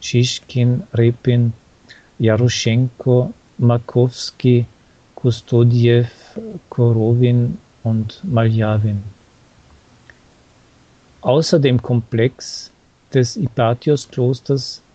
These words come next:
hat Kostroma auch andere sehr interessante Denkmäler altrussischen Kunstschaffens bewahrt. Das Epiphaniekloster mit einer großen steinernen Kirche aber auch die Christi Auferstehungskirche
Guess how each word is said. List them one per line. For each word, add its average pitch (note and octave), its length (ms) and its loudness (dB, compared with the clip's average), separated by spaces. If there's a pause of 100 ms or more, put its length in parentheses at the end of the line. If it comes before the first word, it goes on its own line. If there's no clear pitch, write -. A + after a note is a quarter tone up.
hat A#2 220 -4
Kostroma A#2 600 0
auch B2+ 200 0
andere A2+ 440 0
sehr G#2+ 300 0
interessante A2+ 680 0
Denkmäler A#2 760 0
altrussischen B2+ 840 0
Kunstschaffens A#2 880 -2
bewahrt. G2+ 480 -2 (1600)
Das A#2 220 0
Epiphaniekloster C#3+ 1300 2 (600)
mit C3 260 2
einer A#2+ 220 2
großen C3 480 0
steinernen A#2 640 0
Kirche B2 560 0 (600)
aber C#3 260 0
auch C#3 240 -2
die - 160 -4
Christi C#3+ 440 -2
Auferstehungskirche B2+ 1400 -2